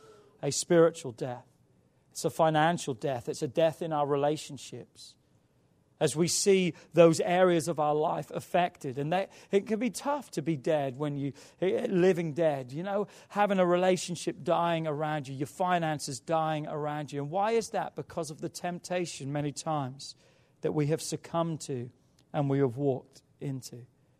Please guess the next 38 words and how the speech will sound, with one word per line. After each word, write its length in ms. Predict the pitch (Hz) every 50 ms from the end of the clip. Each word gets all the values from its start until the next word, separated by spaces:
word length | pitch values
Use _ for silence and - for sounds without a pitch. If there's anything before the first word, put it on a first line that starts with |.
| _ _ _ _ _ _
But 140 | - 277 -
tonight, 380 | - 254 254 269 254 233 175 -
I'm, 120 | - 233 247
I'm 200 | - 262 277 269
glad 280 | 233 208 180 170 160 160
that 120 | 190 156
God's 320 | - 170 165 170 165 - -
word 280 | 175 170 156 147 143
is 120 | 147 127 139
not 220 | 156 160 - -
just 180 | - 170 - -
about 300 | 139 131 147 147 147 151
identifying 840 | 147 131 - - 147 147 135 - 131 - - - 131 127 127 127
the 60 | 127
problem. 420 | 117 - - 143 123 123 143 135 110 _ _ _ _ _ _ _ _ _ _ _ _ _ _ _
Because 240 | 196 185 220 202 202
if 100 | 269 226
we 100 | 285 269
were 140 | 220 175
to 120 | - - 185
leave 280 | 165 180 202 190 143
right 180 | 156 156 147 165
now, 180 | 160 165 147 139
we 140 | 151 208
probably 260 | 202 - 240 214 175 165
wouldn't 240 | 151 170 170 165
be 100 | 165 160
really 280 | 147 139 151 147 139 135
pumped 400 | - - - 156 143 135 - -
about 260 | 131 139 139 160 190
this 180 | 175 127 - -
message 440 | 147 139 135 131 - - 151 - 143
and 120 | 135 131
temptation. 720 | - 156 151 135 - - - 143 127 127 - - - 131 _ _ - - - - - _ _
Because 260 | - 170 - 202 160
we're 120 | 143 196 180
feeling 360 | - - 208 214 196 170 151
bad, 480 | 127 175 180 190 196 196 196 190 185